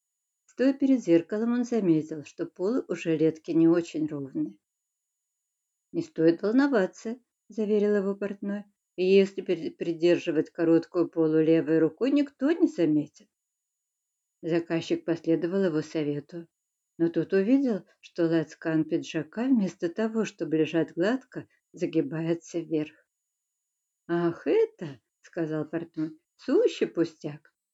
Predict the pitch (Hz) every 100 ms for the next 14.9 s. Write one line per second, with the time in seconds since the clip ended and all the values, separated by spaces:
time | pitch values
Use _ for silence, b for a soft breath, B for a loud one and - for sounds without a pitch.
0 | _ - 180 285 330 370 - 294 - 277
1 | 254 226 202 175 170 143 170 170 156 147
2 | 156 _ _ - 330 359 359 349 370 302
3 | 220 - 185 220 220 160 147 156 143 160
4 | _ - - _ _ _ _ _ _ _
5 | _ _ _ _ - 190 - 180 190 220
6 | - 269 - 277 285 277 277 294 285 _
7 | _ - 170 175 147 190 170 170 165 170
8 | - 180 156 165 190 233 - 165 160 151
9 | 160 147 151 190 - - 175 170 - 165
10 | 170 175 170 _ _ _ _ _ _ _
11 | _ _ _ _ _ _ _ _ _ _
12 | _ _ - 190 165 160 - 160 - 156
13 | 151 - 254 - b b - 269 - 269
14 | - 262 254 254 247 247 247 247